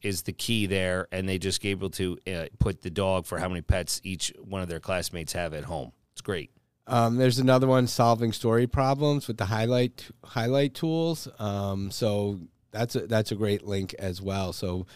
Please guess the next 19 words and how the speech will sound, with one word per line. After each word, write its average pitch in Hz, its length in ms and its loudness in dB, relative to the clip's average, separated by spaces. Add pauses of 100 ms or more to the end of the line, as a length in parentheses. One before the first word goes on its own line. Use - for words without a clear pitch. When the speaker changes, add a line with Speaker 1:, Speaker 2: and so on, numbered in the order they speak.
(440)
Speaker 2:
um, 98 680 4
using 113 380 4
that 101 440 4
sample 104 640 2
document 107 580 0
that 98 140 0
he 104 80 0
gives 156 300 4
you, 127 80 6
you 110 220 4
can 104 160 0
adapt 143 480 2
it, 107 300 4 (360)
and 107 420 6
you 110 120 2
can 117 180 2
do 113 440 8
the, 107 280 6
um, 92 400 6